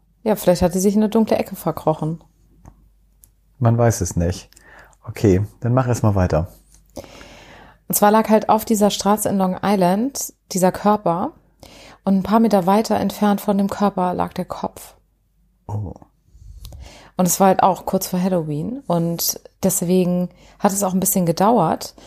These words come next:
Speaker 1: bis die Polizei gekommen ist, weil ganz viele dachten, das ist ein Halloween-Scherz. Und wie sich dann aber herausstellte, war das die Mutter von Derek Ward.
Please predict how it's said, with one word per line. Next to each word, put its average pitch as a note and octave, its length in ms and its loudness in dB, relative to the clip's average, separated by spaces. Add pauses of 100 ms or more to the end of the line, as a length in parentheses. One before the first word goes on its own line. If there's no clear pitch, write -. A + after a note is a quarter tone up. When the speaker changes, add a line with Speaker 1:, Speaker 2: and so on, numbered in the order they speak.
(140)
Speaker 1:
bis F#3 160 0
die F#3+ 100 -4
Polizei F3 440 0
gekommen D#3 400 0
ist, F3+ 240 -2
weil E3 80 4
ganz F3+ 240 0
viele E3+ 240 0
dachten, D#3+ 540 -2
das - 200 -8
ist - 180 0
ein C#3+ 280 -4
Halloween-Scherz. B2+ 960 -4 (2000)
Und E3+ 600 2 (400)
wie F3 160 0
sich G3+ 180 2
dann C4 160 2
aber F3 200 4
herausstellte, E3 920 -4 (1160)
war F3+ 200 4
das F3 520 2
die F3 140 0
Mutter E3+ 400 2
von D#3+ 400 -4
Derek E3+ 380 2
Ward. D#3+ 580 -4